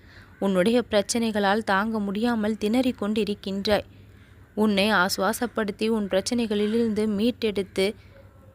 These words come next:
நல்லதொரு வாழ்க்கையை நிம்மதியாக வாழ நான் வழி செய்வேன். என்ன பாவம் செய்தோனோ இவ்வளவு கஷ்டங்களை அனுபவிக்கின்றேனே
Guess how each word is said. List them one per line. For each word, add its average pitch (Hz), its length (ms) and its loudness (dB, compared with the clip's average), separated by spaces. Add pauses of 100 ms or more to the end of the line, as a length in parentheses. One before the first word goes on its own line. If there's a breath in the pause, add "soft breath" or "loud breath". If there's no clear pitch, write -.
(100)
நல்லதொரு 190 520 4
வாழ்க்கையை 214 520 0
நிம்மதியாக 196 680 0
வாழ 202 280 2 (140)
நான் 202 300 -2
வழி 202 240 2
செய்வேன். 196 520 -2 (360)
என்ன - 260 -4
பாவம் 214 440 4
செய்தோனோ 208 500 -2
இவ்வளவு 220 480 -4
கஷ்டங்களை 208 640 -2
அனுபவிக்கின்றேனே 214 1120 -2